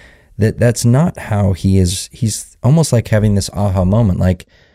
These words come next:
"You're right, teacher." And teacher would have been this, could have even been severely derogatory and almost, um, sarcastic. But if not, then he's saying, "You're right, Rabbi."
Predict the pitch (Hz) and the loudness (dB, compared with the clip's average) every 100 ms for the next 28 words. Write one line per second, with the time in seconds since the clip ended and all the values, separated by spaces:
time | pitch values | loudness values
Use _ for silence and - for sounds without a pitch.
0 | _ _ _ _ _ _ _ _ _ _ | _ _ _ _ _ _ _ _ _ _
1 | _ - 147 98 123 226 - - - - | _ -12 -8 -4 -2 -4 -6 -10 -18 -20
2 | - - 98 - 135 170 - _ _ _ | -14 -4 -2 0 -2 -2 -6 _ _ _
3 | _ _ _ _ _ _ 123 117 - 208 | _ _ _ _ _ _ -4 -4 -2 -2
4 | 320 190 143 135 - 135 143 131 104 98 | 0 0 2 0 0 0 2 2 2 0
5 | - - - - - - _ _ _ - | -4 -10 -16 -20 -20 -20 _ _ _ -2
6 | 131 107 127 156 147 123 117 101 - 113 | 0 0 0 2 2 2 2 0 -2 -2
7 | 92 107 143 170 151 110 110 110 107 104 | 0 0 0 2 0 2 2 2 0 0
8 | 113 104 98 95 95 98 - 104 104 101 | 2 2 2 0 0 -2 0 0 2 2
9 | 98 - - - 101 95 92 87 87 _ | 0 -4 -12 -4 -2 0 0 0 -2 _
10 | _ - 107 101 - 95 - 175 196 - | _ -6 -4 -2 -2 -2 -4 -6 -6 -10
11 | _ _ _ _ _ _ _ _ 117 117 | _ _ _ _ _ _ _ _ 0 0
12 | - 113 - 113 175 185 101 92 - 107 | 0 -2 0 2 2 2 2 0 -4 -2
13 | 110 117 - 113 107 117 139 104 135 208 | 0 0 0 0 2 2 2 2 0 -2
14 | - 98 87 - - 107 | -4 -4 -2 -4 -8 -12